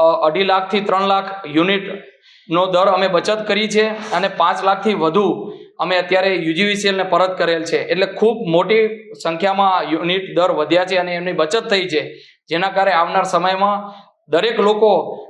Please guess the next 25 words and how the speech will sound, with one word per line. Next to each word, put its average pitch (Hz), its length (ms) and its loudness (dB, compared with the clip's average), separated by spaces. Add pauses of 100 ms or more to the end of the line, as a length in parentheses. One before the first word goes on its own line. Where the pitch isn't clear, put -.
(100)
આ 170 100 0
સો-, 175 300 -6
સોલાર 185 260 4
રૂફટોપનો 190 480 0
ઉપયોગ 202 340 -2
કરે 214 360 0
અને 175 160 -4
સરકારશ્રી, 202 840 -4
કેન્દ્ર 175 240 -2
સરકાર 196 320 0
અને 190 100 0
રાજ્ય 170 240 0
સરકારની 180 500 -2 (300)
સબસિડી 214 440 0
પાત્ર 185 380 0
છે 165 220 0 (360)
અને 156 100 -2
ખૂબ 180 500 0
મોટા 180 240 2
પ્રમાણમાં 185 480 2
આમાં 180 200 2
સહયોગ 180 580 -2 (340)
પ્રાપ્ત 165 400 -2
કરે 180 200 2
લોકો 180 480 0